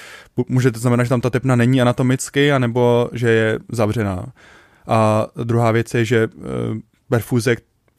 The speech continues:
která může dojít takzvané jako balancované hypoperfuzi, to znamená, když je nemoc více tepen, tak, eh, se nám to vlastně projeví tak, že všude je snížená perfuze a nevím-, nevíme, jestli to je,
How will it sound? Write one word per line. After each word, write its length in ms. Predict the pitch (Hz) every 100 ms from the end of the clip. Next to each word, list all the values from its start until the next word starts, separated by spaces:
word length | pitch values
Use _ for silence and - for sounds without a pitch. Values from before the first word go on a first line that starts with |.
| _ _ -
která 500 | 120 107 110 113 107 - _ _ _
může 180 | 127 120
dojít 260 | 120 127 117
takzvané 320 | 120 123 123
jako 160 | 113
balancované 840 | 120 110 117 - 123 123 117 113 -
hypoperfuzi, 720 | 117 123 127 120 131 120 123
to 40 | 123
znamená, 320 | 120 110 110
když 200 | 110 -
je 160 | 117 117 - - _ -
nemoc 280 | 113 117 -
více 280 | 120 - 113
tepen, 480 | 110 131 135 143 135 _ - - - - _ _ _ _ _ -
tak, 380 | 113 110 - - - 127
eh, 380 | 110 110 110
se 160 | 104 -
nám 140 | 107
to 120 | 117 - - - -
vlastně 260 | - 110 123
projeví 240 | 117 113
tak, 120 | 120
že 80 | 113
všude 200 | 110 113
je 40 | 110
snížená 280 | 120 113
perfuze 400 | 110 107 120 113
a 40 | 110
nevím-, 280 | 110 110 113
nevíme, 480 | 113 107 113 110 107
jestli 240 | 107 120
to 140 | - 123
je, 180 | 110